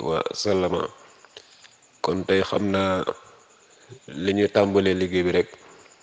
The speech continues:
mooy ab laaj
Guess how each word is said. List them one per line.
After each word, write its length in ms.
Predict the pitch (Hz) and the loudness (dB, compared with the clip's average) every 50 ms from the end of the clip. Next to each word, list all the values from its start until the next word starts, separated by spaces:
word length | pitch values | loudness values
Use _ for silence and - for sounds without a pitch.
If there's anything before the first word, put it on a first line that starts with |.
| _ _ _ _ _ _ _ _ _ _ _ _ _ | _ _ _ _ _ _ _ _ _ _ _ _ _
mooy 600 | - - 92 98 101 101 95 92 95 98 98 - - - - - - - - - - - - - - - - - | -14 -10 -6 -4 0 0 2 2 2 0 -2 -4 -6 -8 -10 -12 -20 -20 -20 -20 -20 -20 -20 -20 -20 -20 -8 0
ab 180 | - 90 90 - | 2 2 4 6
laaj 460 | 95 95 92 92 92 95 95 - - | 6 8 8 8 6 4 2 -2 -2